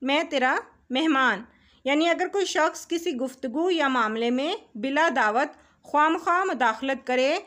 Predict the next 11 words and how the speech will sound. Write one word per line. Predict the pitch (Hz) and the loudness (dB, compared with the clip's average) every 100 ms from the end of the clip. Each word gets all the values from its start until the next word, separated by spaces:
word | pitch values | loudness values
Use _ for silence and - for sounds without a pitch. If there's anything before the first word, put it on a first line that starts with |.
| - _ | -12 _
तो | 277 | -6
तब | 277 294 247 | 0 0 0
ये | 285 | -2
कहावत | 277 302 226 226 285 - _ - | -2 0 2 2 -2 -6 _ -4
कही | 262 311 285 | 0 0 0
जाती | 254 214 247 | 0 -2 -2
है। | 254 240 - - _ _ - | 0 0 -2 -14 _ _ -6
नेक्स्ट | 269 311 - | 0 0 -2
देखिए, | 254 262 262 277 285 370 415 - _ _ _ _ - | -2 -2 -2 0 2 2 -2 -14 _ _ _ _ -6
अपना | 254 294 349 392 | -4 0 2 2
हाथ | 339 254 269 311 | 4 4 4 0